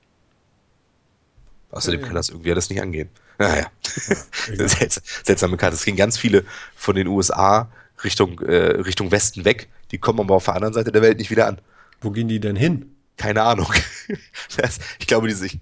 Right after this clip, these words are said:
Speaker 1: glaube, diese Karte ist etwas blödsinnig. Ja.
Speaker 2: Ja. Das Kabelloch.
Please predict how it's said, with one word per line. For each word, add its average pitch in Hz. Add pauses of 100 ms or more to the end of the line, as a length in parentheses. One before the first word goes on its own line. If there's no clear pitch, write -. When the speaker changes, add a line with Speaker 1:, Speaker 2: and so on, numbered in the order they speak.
(100)
Speaker 1:
glaube, 98
diese 87
Karte 85
ist -
etwas 80
blödsinnig. 78 (840)
Ja. - (220)
Speaker 2:
Ja. 95 (600)
Das -
Kabelloch. 98